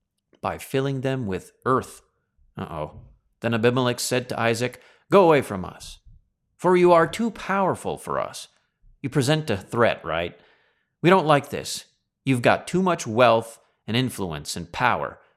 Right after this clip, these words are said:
and you could overcome us at any time. You could run us out of town, our own town." Then Abimelech said to Isaac,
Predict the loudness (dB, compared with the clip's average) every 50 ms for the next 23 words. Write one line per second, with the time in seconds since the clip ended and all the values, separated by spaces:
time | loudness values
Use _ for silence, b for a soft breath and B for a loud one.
0 | _ _ -4 0 2 2 2 2 2 2 2 2 2 0 0 2 2 4 4 4
1 | 2 2 0 0 0 2 2 0 0 0 -2 -4 -2 -2 -2 -2 -2 -2 0 0
2 | 0 2 2 2 0 0 4 4 2 2 2 -4 _ _ _ _ _ _ _ _
3 | _ _ _ 4 4 6 6 6 6 6 6 6 6 4 2 2 2 2 2 2
4 | 2 4 4 6 6 6 4 4 4 4 4 4 4 2 0 -2 -4 -6 -12 _
5 | _ _ _ _ _ _ _ _ _ -2 0 2 2 2 2 2 0 0 -2 -4
6 | -2 -4 -4 -4 -2 -4 -4 -2 -2 -2 -4 -6 -8 -8 -10 -18